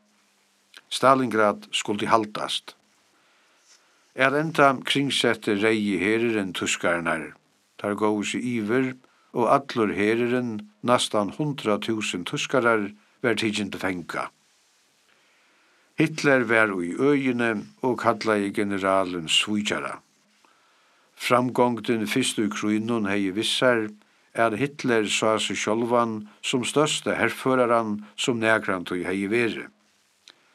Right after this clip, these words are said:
Fleiri tyskir generalar skiltu longu nú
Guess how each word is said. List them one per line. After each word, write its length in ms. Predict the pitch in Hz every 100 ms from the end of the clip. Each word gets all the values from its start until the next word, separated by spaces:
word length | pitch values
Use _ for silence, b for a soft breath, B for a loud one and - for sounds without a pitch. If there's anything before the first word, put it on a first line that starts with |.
| b b b b b -
Fleiri 400 | 127 131 120 110
tyskir 520 | 104 120 - - 104 101
generalar 720 | 98 90 98 107 110 110 101
skiltu 400 | - 107 104 95
longu 320 | 92 95 92
nú 400 | 87 113 131